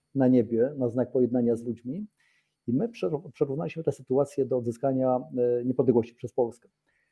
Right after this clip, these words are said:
I wyobraźcie sobie, drodzy państwo, że cały ten, ten, ten, e, teren,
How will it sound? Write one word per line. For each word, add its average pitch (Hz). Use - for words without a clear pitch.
I 127
wyobraźcie 131
sobie, 208
drodzy 135
państwo, 127
że 117
cały 220
ten, 131
ten, 123
ten, 117
e, 113
teren, 113